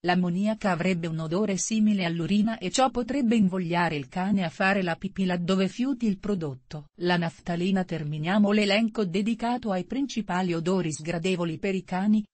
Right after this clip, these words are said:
parlando della naftalina. Tutti usano, nelle proprie case,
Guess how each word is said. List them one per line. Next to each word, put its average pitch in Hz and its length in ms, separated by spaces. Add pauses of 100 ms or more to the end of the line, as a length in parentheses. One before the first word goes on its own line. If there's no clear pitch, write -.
parlando 185 560
della 151 240
naftalina. 147 680 (100)
Tutti 226 380
usano, 139 460 (240)
nelle 180 280
proprie 202 480
case, 139 440